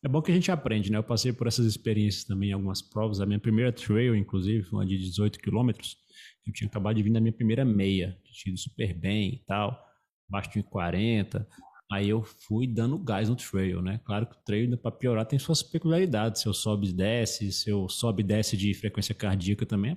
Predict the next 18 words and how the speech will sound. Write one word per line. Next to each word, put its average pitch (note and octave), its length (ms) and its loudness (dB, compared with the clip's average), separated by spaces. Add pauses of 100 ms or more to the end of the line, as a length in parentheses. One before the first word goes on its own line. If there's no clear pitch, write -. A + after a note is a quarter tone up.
mas E3+ 140 -6
com A3 240 -2
doze F#3+ 380 4
quilômetros D3+ 500 2
eu D#3 80 4
tava D3+ 240 2
todo C#3+ 260 0
arrebentado C3+ 560 0
já. F2+ 240 -4 (440)
Mas G#2 180 -2
foi B2 120 2
uma C3 40 4
experiência C3+ 580 2
fantástica D3+ 600 0
pra D#3 200 -2
eu C#3+ 100 4
aprender C#3+ 720 2
a B2+ 520 -2